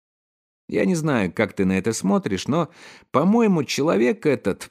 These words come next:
послан нам судьбой. Мне кажется, он сыграет какую-то благодетельную роль в нашем существовании». Очень может быть, Тонечка,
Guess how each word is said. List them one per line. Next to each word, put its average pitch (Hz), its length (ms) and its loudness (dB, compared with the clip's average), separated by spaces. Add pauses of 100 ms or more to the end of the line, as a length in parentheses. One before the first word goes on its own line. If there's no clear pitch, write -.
послан 165 480 2
нам 151 200 0
судьбой. 87 680 -2 (380)
Мне 95 160 -2
кажется, 160 340 0
он 156 80 0
сыграет 156 460 0
какую-то 147 640 -2 (300)
благодетельную 147 960 0
роль 104 420 2
в 80 100 -4
нашем 95 340 0
существовании». 87 1040 -4 (680)
Очень 170 280 -2
может 165 300 -2
быть, 135 240 -2
Тонечка, - 540 -8